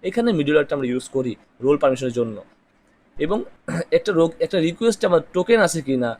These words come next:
সেটা আমরা চেক করতে পারি রিমিট-, আহ, মিডলওয়্যার দিয়ে। আবার রেট লিমিটিং করা যায়, এটাও মিডলওয়্যার দিয়ে চেক করতে পারি। Like, আহ, আপনি একটা ইউআরএল-এ এক মিনিটে কতবার হিট করতে পারবেন সেটাও কিন্তু আমরা করতে পারি মিডলওয়্যার দিয়ে। So, মিডলওয়্যারটা তাহলে কেন প্রয়োজন? প্রথমত যে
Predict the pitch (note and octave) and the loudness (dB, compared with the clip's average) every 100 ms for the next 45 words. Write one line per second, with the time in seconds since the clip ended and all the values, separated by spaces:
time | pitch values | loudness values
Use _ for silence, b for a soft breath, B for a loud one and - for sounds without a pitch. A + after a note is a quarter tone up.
0 | - - D3+ G3+ F3 C#3+ C#3+ C#3 C3+ C3 | -10 -6 -2 -2 -4 -4 -2 0 0 0
1 | C3 - _ - A2+ A2+ A#2 B2+ C#3 C#3 | -2 -6 _ -14 -6 -2 0 0 4 6
2 | C3 A#2+ A2+ A2 - - - B2+ C#3 C3 | 4 0 -2 -4 -10 -16 -6 0 2 4
3 | E3+ F#3+ G3 F#3+ G3 E3+ D3 B2+ A#2+ A2+ | 2 0 -2 0 0 4 4 4 2 0
4 | C#3 F3+ F#3 D3 C3 B2 - - C#3 C3 | -2 -2 0 2 4 4 2 -16 -12 -8
5 | C#3+ C#3 B2 A2 A2+ B2+ C3 - B2 A#2+ | -6 -6 -2 0 2 2 0 -4 -2 -2
6 | - b _ B2+ B2 D3 D#3 - D#3+ F3+ | -4 b _ -6 -4 -2 -2 2 6 6
7 | G#3 G#3+ - - _ D3+ F3 F#3 G3 G3+ | 6 2 0 -12 _ -4 -2 -2 -2 -4
8 | - F#3+ A3 F3+ D#3 - C3 B2+ A2 G2+ | -4 -2 0 0 0 -2 0 4 4 0
9 | G#2+ C#3+ F#3 F3+ E3 E3 E3 E3 A#2+ A#2 | -6 -6 -4 -4 -4 -4 -4 0 0 0
10 | A2 G2+ - - _ _ _ - C#3+ C#3 | -4 -6 -8 -20 _ _ _ -6 0 2
11 | C3+ C#3 E3+ G3+ G3+ G#3+ G#3 - E3 F#3+ | 2 -2 -2 -2 0 0 0 0 0 2
12 | G3+ G3+ A#3+ F#4+ _ _ _ _ _ _ | 0 2 0 -2 _ _ _ _ _ _
13 | _ _ _ _ _ - E3+ G#3+ A3 A3 | _ _ _ _ _ -10 -4 -2 -2 -2
14 | G#3 | -4